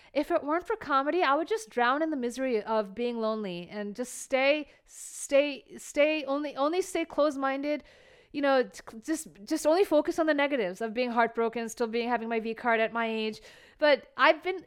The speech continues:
through therapy, I've been able to poke fun at that, which I never thought about doing before. So that's what the journey has been so far. As for what's next,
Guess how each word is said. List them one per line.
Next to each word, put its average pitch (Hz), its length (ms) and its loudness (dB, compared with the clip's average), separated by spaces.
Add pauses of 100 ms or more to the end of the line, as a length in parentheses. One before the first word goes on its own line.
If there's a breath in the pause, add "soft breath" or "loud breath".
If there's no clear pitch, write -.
(160)
through 381 160 4
therapy, 392 360 4
I've 320 140 4
been 370 80 -4
able 392 160 -4
to 427 100 -2
poke 403 220 0
fun 392 240 -4
at - 140 -8
that, 156 320 -12
which 320 320 -6
I 320 120 4
never 453 300 4
thought 294 160 8
about 247 240 4
doing 202 340 -2 (140)
before. 208 400 -6 (280 soft breath)
So - 140 -8
that's 370 300 6
what 453 160 2 (160)
the 370 80 -2
journey 320 300 0
has 359 140 2
been 302 180 -2
so 277 180 2
far. 285 360 6
As 262 220 2
for 339 140 -2
what's 320 320 0
next, 269 480 2